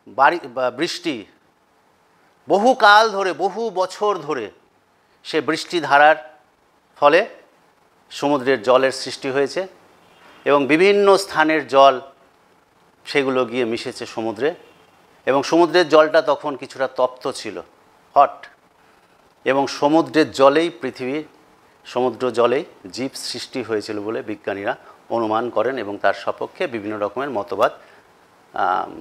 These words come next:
প্রবর্তন করেন। পৃথিবীর সৃষ্টি সম্বন্ধে অনেক মতবাদ আছে, তেমনি জীব সৃষ্টি সম্বন্ধে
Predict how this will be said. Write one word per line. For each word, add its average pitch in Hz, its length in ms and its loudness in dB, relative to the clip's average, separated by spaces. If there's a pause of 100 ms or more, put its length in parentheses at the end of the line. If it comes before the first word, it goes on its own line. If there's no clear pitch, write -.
(100)
প্রবর্তন 101 480 -4
করেন। 85 200 -10 (2250)
পৃথিবীর 247 400 4
সৃষ্টি 247 240 2
সম্বন্ধে 240 380 4 (220)
অনেক 247 280 0 (2250)
মতবাদ 185 460 6
আছে, 196 280 6
তেমনি 175 340 -2 (1400)
জীব 196 260 -2 (120)
সৃষ্টি 185 260 -4
সম্বন্ধে 160 420 2